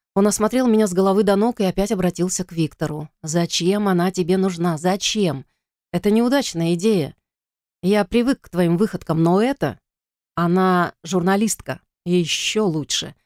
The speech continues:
С итальянской темпераментностью Мика рубанул воздух ребром ладони, дёрнул головой. На вид он казался немногим старше самого Виктора, но залысины и маленькие глаза добавляли ему возраста. Особенно сейчас, когда он был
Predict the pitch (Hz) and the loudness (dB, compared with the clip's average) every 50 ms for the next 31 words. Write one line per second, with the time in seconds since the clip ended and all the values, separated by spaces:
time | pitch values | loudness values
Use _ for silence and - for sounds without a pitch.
0 | _ _ _ _ _ _ - - 185 180 - 180 175 185 175 165 - - 170 - | _ _ _ _ _ _ -4 -2 0 2 2 2 4 4 2 0 -2 -6 -8 -2
1 | - 175 165 196 196 208 226 226 214 - - 196 196 - - 185 190 180 - _ | -2 0 0 2 0 0 0 0 -2 -2 -2 -4 -4 -4 -2 -4 -4 -4 -6 _
2 | _ _ - 202 226 220 - 226 214 208 180 170 175 170 175 180 175 160 175 190 | _ _ 0 0 2 2 2 0 0 0 2 0 2 2 2 2 2 2 -2 -2
3 | 185 185 180 - 180 160 156 170 165 165 165 170 165 151 156 156 151 151 160 156 | -2 -4 -6 -4 -4 -2 0 0 0 0 0 0 0 0 -2 -2 -2 -4 -6 -10
4 | 160 - _ _ _ _ _ _ _ 160 151 180 185 170 170 170 160 160 151 175 | -12 -16 _ _ _ _ _ _ _ -4 0 2 2 2 2 -2 -2 0 0 0
5 | 175 180 170 156 156 156 151 151 151 _ _ _ _ _ _ _ _ _ _ _ | 0 0 0 0 -2 -2 -2 -2 -6 _ _ _ _ _ _ _ _ _ _ _
6 | _ - 185 202 214 208 220 233 - - 208 208 190 202 196 180 214 247 262 - | _ -2 0 0 2 2 0 0 0 0 0 0 0 -2 0 0 0 0 0 -2
7 | 196 185 190 196 196 196 202 196 196 190 185 175 185 185 - - - 208 175 143 | -2 0 2 2 2 2 2 2 2 0 0 -2 -2 -4 -4 -4 -2 -2 -2 -2
8 | - - - - - 160 160 165 160 165 160 185 247 262 - - 160 156 147 - | -4 -8 -12 -8 -6 -2 -2 0 0 0 0 0 -4 -4 -4 -4 -4 -4 -4 -8
9 | _ _ _ _ _ _ 180 185 180 185 196 196 220 233 214 - 180 185 185 185 | _ _ _ _ _ _ -2 0 2 2 2 2 2 2 0 0 0 2 2 2
10 | 180 190 190 185 185 180 175 - 180 170 160 175 180 175 170 208 226 240 240 233 | 2 2 2 2 2 0 0 0 -2 0 0 0 0 0 0 -2 -2 -2 -4 -6
11 | - 147 156 175 156 180 170 170 185 208 208 190 190 185 185 190 180 180 190 175 | -6 -2 -2 0 0 0 0 0 0 0 0 0 2 2 2 0 0 0 0 -2
12 | 147 151 139 135 - - - - - _ _ _ _ _ _ _ _ _ _ _ | -2 -4 -8 -10 -12 -12 -12 -20 -20 _ _ _ _ _ _ _ _ _ _ _
13 | 165 - - 214 196 208 208 - - 220 - - 170 147 135 - - 160 151 156 | -6 -2 -2 0 0 0 0 0 -2 -2 -2 -2 -4 -4 -4 -8 -10 -6 -2 -2
14 | 165 160 160 156 170 175 170 | 0 0 0 0 0 0 0